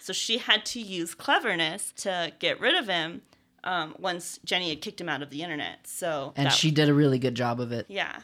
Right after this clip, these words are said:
Speaker 1: I noticed that, and I, I thought about your, your bringing that up in a previous episode, and I was like, "She did it again." So that was something where, like
Speaker 2: It's
Speaker 1: I
Speaker 2: always
Speaker 1: said
Speaker 2: something I enjoy when this,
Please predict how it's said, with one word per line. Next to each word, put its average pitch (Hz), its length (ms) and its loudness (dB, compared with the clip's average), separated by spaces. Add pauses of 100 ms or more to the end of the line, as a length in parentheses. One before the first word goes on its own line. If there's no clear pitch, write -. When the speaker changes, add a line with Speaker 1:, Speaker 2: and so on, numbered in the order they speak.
Speaker 1:
I 180 300 -6 (320)
noticed 226 600 2
that, 196 280 8
and 196 160 6
I, 185 320 4
I 180 180 4
thought 185 260 4
about 170 240 2
your, 180 220 0 (180)
your 180 140 -2
bringing 180 420 -2
that 165 160 2
up 170 260 2
in 214 80 -2
a 202 80 0
previous 202 460 -2
episode, 196 400 0
and 180 100 -4
I 180 60 0
was 185 180 -6
like, 170 400 -2
"She - 180 -8
did 233 200 -8
it 254 100 -10
again." 294 440 -8
So 214 280 0
that 202 200 4
was 240 100 -4
something 220 340 -6
where, 185 340 0
like 208 120 2
Speaker 2:
It's - 20 2
Speaker 1:
I 147 60 8
Speaker 2:
always 147 220 8
Speaker 1:
said 143 60 6
Speaker 2:
something 135 360 4
I 127 220 4 (140)
enjoy 131 460 6
when 127 200 6
this, 135 240 -2